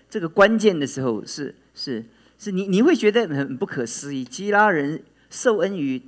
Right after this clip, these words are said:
大卫。可问一个问题：如果你是大卫，你会什么感觉？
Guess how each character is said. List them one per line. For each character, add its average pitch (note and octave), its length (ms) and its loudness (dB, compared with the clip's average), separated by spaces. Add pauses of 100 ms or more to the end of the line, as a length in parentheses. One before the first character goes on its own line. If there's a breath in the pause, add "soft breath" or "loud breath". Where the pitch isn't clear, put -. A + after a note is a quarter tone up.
(340)
大 A#2+ 160 -6
卫。 A#2 200 -8 (160)
可 C4+ 140 -8
问 C#4 200 -10
一 A#3+ 100 -8
个 G3+ 80 -12
问 G#3 220 -8
题： - 300 -16 (1200 soft breath)
如 G#3 140 4
果 D4 100 4
你 D#3 120 -2
是 D3 120 -12
大 D#3+ 160 0
卫， C3+ 220 -4
你 C3 80 -10
会 E3+ 140 2
什 - 120 -6
么 A2 120 -12
感 - 200 -12
觉？ - 340 -18